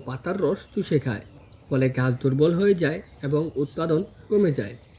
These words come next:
মিলিবাগের আক্রমণ শুরু হলে এটা খুব দ্রুত ছড়িয়ে পড়ে এবং পুরো ফসল নষ্ট হয়ে যায়। খুব তাড়াতাড়ি ছড়িয়ে পড়ার আরেকটি কারণ হচ্ছে পিঁপড়ে। পিঁপড়ে কেন? মিলিবাগের শরীরের উপরের স্তরে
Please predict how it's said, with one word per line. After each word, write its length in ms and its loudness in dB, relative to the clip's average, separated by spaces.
মিলিবাগের 500 4
আক্রমণ 420 0
শুরু 280 -2
হলে 240 4
এটা 260 -6
খুব 280 -4
দ্রুত 280 0
ছড়িয়ে 320 4
পড়ে 240 -4
এবং 240 2
পুরো 260 0
ফসল 380 -2
নষ্ট 280 0
হয়ে 320 2
যায়। 160 -12
খুব 200 -10
তাড়াতাড়ি 440 0
ছড়িয়ে 320 0
পড়ার 280 0
আরেকটি 320 -4
কারণ 300 0
হচ্ছে 300 -4
পিঁপড়ে। 360 -2
পিঁপড়ে 300 0
কেন? 180 4
মিলিবাগের 440 2
শরীরের 400 2
উপরের 420 0
স্তরে 320 -2